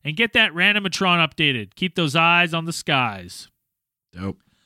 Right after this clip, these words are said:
Speaker 1: I got, uh, casual conversations about aliens.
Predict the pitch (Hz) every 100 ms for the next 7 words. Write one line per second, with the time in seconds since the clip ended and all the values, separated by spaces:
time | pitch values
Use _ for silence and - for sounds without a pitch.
0 | _ _ _ 123 127 139 143 139 143 139
1 | - _ - - 214 220 214 196 202 190
2 | 175 - 170 180 214 202 - 147 151 156
3 | 143 151 147 113 95 85 -